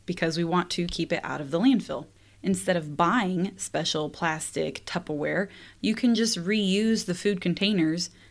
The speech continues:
that your food comes in. Let me explain. Peanut butter containers, yogurt tubs with lids,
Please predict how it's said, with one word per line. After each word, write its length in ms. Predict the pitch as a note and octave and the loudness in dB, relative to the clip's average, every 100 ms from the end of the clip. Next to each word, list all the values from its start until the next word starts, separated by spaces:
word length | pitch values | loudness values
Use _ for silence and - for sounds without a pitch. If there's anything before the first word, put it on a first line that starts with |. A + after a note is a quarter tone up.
| - | -6
that 140 | E3 E3+ | -4 0
your 120 | F3+ | -2
food 460 | - G3+ F#3+ F#3 | 0 0 2 -2
comes 380 | - - G#3 G3+ | -6 -2 2 2
in. 260 | D3 F#2 - - - - - | 0 -4 -8 -16 -20 -18 -2
Let 60 | F#3 | 0
me 80 | |
explain. 360 | D#3+ - - - - - - | 0 -4 -8 -10 -18 -20 -10
Peanut 380 | - A3+ A#3+ G#3+ | 0 2 2 2
butter 260 | G3+ G3+ | 2 2
containers, 920 | F#3+ F3 F3 F3 F3 E3+ E3+ E3+ D#3+ - - - | 2 0 2 2 4 2 0 -4 -8 -16 -16 2
yogurt 420 | F#3+ G3 G3+ G3+ | 4 6 4 2
tubs 300 | F#3 F3 E3 | 2 2 0
with 120 | E3 | -4
lids, 720 | D#3+ E3+ E3 E3 E3 D#3+ - | -2 2 4 4 2 -2 -8